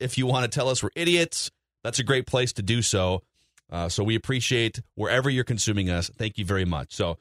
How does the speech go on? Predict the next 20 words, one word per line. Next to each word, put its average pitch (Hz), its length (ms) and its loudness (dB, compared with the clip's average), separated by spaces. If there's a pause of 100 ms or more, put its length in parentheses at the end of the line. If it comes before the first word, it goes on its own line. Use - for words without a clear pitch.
(420)
gentlemen, 220 320 2
last 185 300 2
night 175 500 0 (320)
I - 80 -2
was 143 160 0
flipping 185 260 0
around, 143 360 2
and 110 120 -2 (100)
you 143 280 -2
guys 208 240 2
flip 185 240 0
around 143 260 4
and 135 120 0
just 123 160 2
see 135 240 0
every 131 260 2
night 110 300 2
there's, 101 180 2
like, 95 220 0
seven 135 560 2